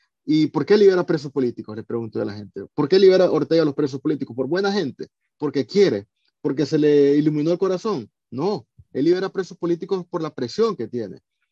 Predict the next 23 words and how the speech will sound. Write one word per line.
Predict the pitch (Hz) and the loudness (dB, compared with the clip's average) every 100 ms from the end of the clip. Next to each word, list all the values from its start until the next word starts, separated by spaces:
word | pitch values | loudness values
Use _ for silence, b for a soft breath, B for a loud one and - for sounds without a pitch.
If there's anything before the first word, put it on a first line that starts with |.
| _ _ - | _ _ -6
por | 147 | -4
la | 143 | -2
presión | 139 123 165 | -4 0 0
internacional, | 196 185 180 165 143 139 180 | 0 0 -2 -4 -6 -2 -2
por | 160 143 | -2 -6
la | 123 | -6
presión | 127 143 | -8 -8
interna | 156 131 170 185 135 - _ _ _ _ _ _ - | -8 -4 0 0 -2 -10 _ _ _ _ _ _ -12
que | 139 | -10
nosotros | 127 135 147 127 | -8 -4 -2 0
hacemos. | 107 170 123 - b - | 2 2 0 -6 b -2
Va | 151 | 2
a | |
liberar | 220 208 208 | 4 4 2
más | 202 | 0
presos | 180 202 196 | 0 -2 -2
políticos | 180 196 214 151 139 | -4 -4 -4 -6 -4
de | 131 | -4
aquí | 165 | -4
al | |
veinte | 165 175 175 | -4 -4 -4
de | 156 | -6
mayo. | 165 175 | -6 -6